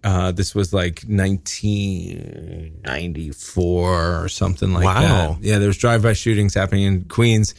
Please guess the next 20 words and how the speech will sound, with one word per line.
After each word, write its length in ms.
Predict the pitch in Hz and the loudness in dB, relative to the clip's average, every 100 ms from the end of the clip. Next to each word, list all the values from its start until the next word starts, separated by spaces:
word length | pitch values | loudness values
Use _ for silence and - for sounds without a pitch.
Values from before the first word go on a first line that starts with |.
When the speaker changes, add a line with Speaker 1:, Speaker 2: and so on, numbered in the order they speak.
| - - | -12 -2
Speaker 2:
You 60 | |
guys 160 | 127 127 | 0 2
were 60 | 123 | 2
driven 460 | 98 151 147 92 | 4 4 4 0
from 260 | 78 92 82 | -2 -6 -6
Queens. 260 | 90 78 139 | -6 0 2
Speaker 1:
We 140 | 143 | 4
were. 400 | 143 139 139 139 131 | 4 2 2 -2 -2
I 100 | 139 | 0
remember 480 | 135 143 143 143 139 | 0 0 0 -2 -2
my 100 | 123 | 0
dad 460 | 139 139 127 110 | 2 0 -2 -6
tells 240 | - 123 110 | -4 -2 0
me 80 | |
the 100 | 113 | -4
story 480 | 104 - 120 117 113 | -6 -4 2 4 4
that, 280 | 101 98 90 _ | 2 0 -4 _
uh, 260 | 107 104 95 | 0 2 2
there 240 | 95 104 101 | 2 2 2
was, 720 | 101 95 92 - - - | 2 0 -4 -8 -10 -10